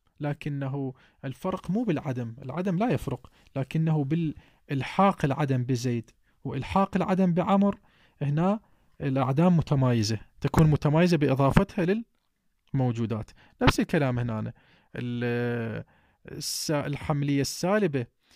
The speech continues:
لماذا سميت حملية وهي سلب الحمل؟ لأنه بالإضافة إلى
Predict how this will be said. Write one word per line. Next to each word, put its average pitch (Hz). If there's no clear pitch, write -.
لماذا 202
سميت 175
حملية 143
وهي 139
سلب 143
الحمل؟ 131
لأنه 143
بالإضافة 143
إلى 151